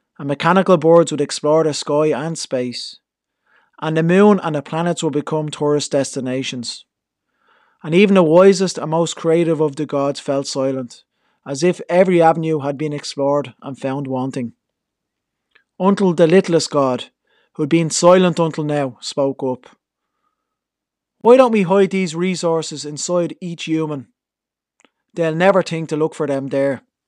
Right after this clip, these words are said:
So what message or insight did you take from that story? Was there anything that hits home personally for you? For me, I believe we all have this beauty within us, a unique gift, a talent, a purpose.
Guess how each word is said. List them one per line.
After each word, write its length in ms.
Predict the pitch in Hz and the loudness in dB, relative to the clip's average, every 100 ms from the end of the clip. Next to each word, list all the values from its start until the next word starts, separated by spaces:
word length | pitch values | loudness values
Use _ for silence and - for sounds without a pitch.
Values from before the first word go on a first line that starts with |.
| _ _ _ _ _ _ _ _ _ _ _ _ _ _ _ _ | _ _ _ _ _ _ _ _ _ _ _ _ _ _ _ _
So 160 | - - | -12 0
what 180 | 254 269 | 4 4
message 760 | 202 214 214 185 139 - - _ - | 6 6 4 0 -4 -6 -12 _ -4
or 140 | 156 | 0
insight 480 | 165 180 170 165 151 | 0 0 -2 -2 -2
did 120 | 139 | -4
you 80 | 143 | -10
take 280 | 139 156 156 | -2 0 0
from 120 | 160 | -2
that 140 | 147 123 | -6 -4
story? 580 | - 143 143 135 117 _ _ _ _ | 0 2 2 2 -2 _ _ _ _
Was 120 | 156 | -6
there 120 | 151 190 | -4 2
anything 320 | 190 185 170 | 2 2 2
that 280 | 160 147 165 | 2 2 -2
hits 200 | 170 - | -2 -2
home 320 | 156 160 147 | -2 -2 -2
personally 460 | 151 156 147 156 | -2 -2 -2 -6
for 100 | 143 | -4
you? 340 | 139 147 170 156 _ _ _ _ _ _ _ | 0 4 4 2 _ _ _ _ _ _ _
For 100 | 202 | -4
me, 300 | 160 170 175 | 0 4 6
I 100 | 160 | 6
believe 560 | 143 147 156 160 156 - _ - - _ | 4 4 4 2 0 -6 _ -20 -20 _
we 100 | 185 | 4
all 220 | 196 202 | 8 8
have 160 | 175 143 | 4 0
this 160 | 156 | -4
beauty 360 | - 160 160 151 | -2 0 0 0
within 300 | 143 147 147 | -2 -4 -6
us, 320 | 139 - - _ _ - | -10 -12 -16 _ _ -12
a 40 | |
unique 440 | 143 156 160 160 - | -4 -2 -2 -4 -2
gift, 540 | 151 151 - - - _ _ _ _ _ | 2 2 0 -12 -20 _ _ _ _ _
a 60 | 131 | -14
talent, 580 | - 147 160 143 - - | -4 -2 -2 -4 -10 -14
a 100 | 123 | -14
purpose. 760 | - 151 147 135 120 - - | -2 2 2 0 -4 -6 -12